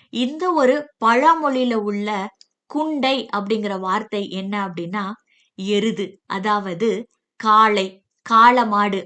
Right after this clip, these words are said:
அப்படின்னு நம்ம சொல்லுவோம் இல்ல, அதுதான். பசு மாடுன்னு நம்ம சொல்றது வந்து பால் கொடுக்கும், அது வந்து பெண் பால் விலங்கு. அது போலதான் எருது இல்லைன்னா காளை அப்படிங்கிறது என்ன அப்படின்னா,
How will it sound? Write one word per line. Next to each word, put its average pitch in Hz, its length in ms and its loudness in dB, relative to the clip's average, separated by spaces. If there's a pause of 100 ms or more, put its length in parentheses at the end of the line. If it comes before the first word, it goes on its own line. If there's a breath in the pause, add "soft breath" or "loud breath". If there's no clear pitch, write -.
அப்படின்னு 208 200 -4
நம்ம 196 180 -4
சொல்லுவோம் 180 360 -8
இல்ல, 175 180 -8
அதுதான். 175 520 -8 (440 soft breath)
பசு 233 340 -2
மாடுன்னு 247 300 0
நம்ம 226 220 -4
சொல்றது 208 360 -6
வந்து 202 360 -4 (360 soft breath)
பால் 247 300 4
கொடுக்கும், 226 380 -6
அது 220 200 -2
வந்து 190 320 -6
பெண் 233 300 -2
பால் 233 280 0
விலங்கு. 190 600 -6 (300 soft breath)
அது 202 220 -2
போலதான் 220 560 -2 (280)
எருது 240 800 0 (100)
இல்லைன்னா 220 360 -2 (140)
காளை 220 720 2
அப்படிங்கிறது 202 460 -4
என்ன 185 300 -6
அப்படின்னா, 175 440 -6